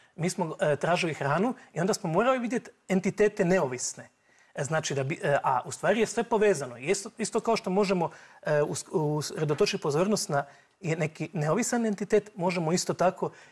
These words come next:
i na vezu i to što u stva-, stvari naš jezik kaže da je sve u stvari jedno, e, pa je s-, e, svejedno i svijest je osnova postojanja,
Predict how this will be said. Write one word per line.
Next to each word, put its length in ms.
i 100
na 120
vezu 420
i 60
to 140
što 160
u 20
stva-, 220
stvari 280
naš 220
jezik 320
kaže 300
da 140
je 60
sve 360
u 60
stvari 380
jedno, 340
e, 400
pa 120
je 100
s-, 220
e, 220
svejedno 560
i 100
svijest 540
je 140
osnova 400
postojanja, 680